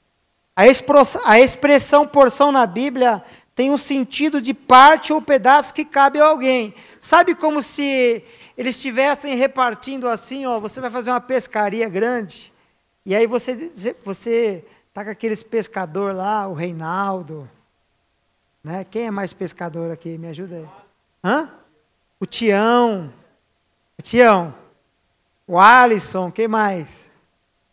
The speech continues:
Toninho, o, o Marcos.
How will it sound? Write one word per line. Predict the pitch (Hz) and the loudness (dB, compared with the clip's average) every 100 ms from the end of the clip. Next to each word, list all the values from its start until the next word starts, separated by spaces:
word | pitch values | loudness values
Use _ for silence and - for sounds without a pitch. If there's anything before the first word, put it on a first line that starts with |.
| _ _ _ _ _ _ _ _ _ | _ _ _ _ _ _ _ _ _
Toninho, | - 214 202 233 262 254 202 170 175 | 0 2 2 0 2 0 -4 -8 -8
o, | 220 208 285 | -4 -2 0
o | |
Marcos. | 202 214 254 254 247 - 196 - - | 4 6 6 6 2 -4 -12 -12 -18